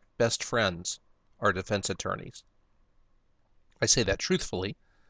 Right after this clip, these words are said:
but to a person, almost all of them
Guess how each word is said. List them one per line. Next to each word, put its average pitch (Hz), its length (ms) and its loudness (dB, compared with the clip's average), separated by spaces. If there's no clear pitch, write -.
but 127 140 2
to 202 140 8
a 175 60 8
person, 156 680 6
almost 156 420 6
all 151 280 8
of 110 140 0
them 95 220 -12